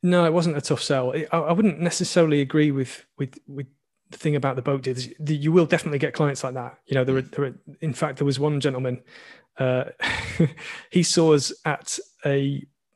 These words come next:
Speaker 1: petrol station one day, and he, he was a guy who, you know, he was, he was very well off. Um, but he was, it was a really funny,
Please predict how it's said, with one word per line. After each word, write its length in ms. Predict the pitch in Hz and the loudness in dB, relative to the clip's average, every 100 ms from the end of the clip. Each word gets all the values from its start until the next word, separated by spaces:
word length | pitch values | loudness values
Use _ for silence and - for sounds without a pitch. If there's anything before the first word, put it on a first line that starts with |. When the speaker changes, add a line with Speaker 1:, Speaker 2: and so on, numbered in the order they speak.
| _ _ - | _ _ -10
Speaker 1:
petrol 280 | - - 156 | -8 -4 -6
station 360 | - 139 - | -2 -2 -2
one 160 | 131 127 | -4 -2
day, 260 | 123 120 - _ _ _ _ _ _ | -4 -6 -10 _ _ _ _ _ _
and 220 | 135 127 | -4 -2
he, 120 | 123 147 147 | 0 0 2
he 140 | 143 | 2
was 120 | 151 139 | 0 2
a 40 | |
guy 420 | 143 147 135 131 - - | 2 2 2 -2 -6 -4
who, 300 | 143 127 123 190 _ | -2 -2 -4 -12 _
you 80 | - | -6
know, 100 | 123 | -6
he 80 | 123 | -4
was, 120 | 135 | -6
he 140 | - 139 | -4 -6
was 120 | 120 | -4
very 180 | 147 120 | -4 -2
well 180 | 123 127 | -2 -2
off. 320 | - - - _ _ - - _ - | -4 -10 -16 _ _ -20 -20 _ -4
Um, 260 | 127 123 123 | -2 -2 -2
but 120 | 135 | -2
he 80 | 131 | 0
was, 160 | 123 | -2
it 220 | - 160 156 | -6 -4 0
was 120 | 147 | 4
a 40 | |
really 140 | 156 135 | 4 2
funny, 380 | - 143 127 | 2 2 0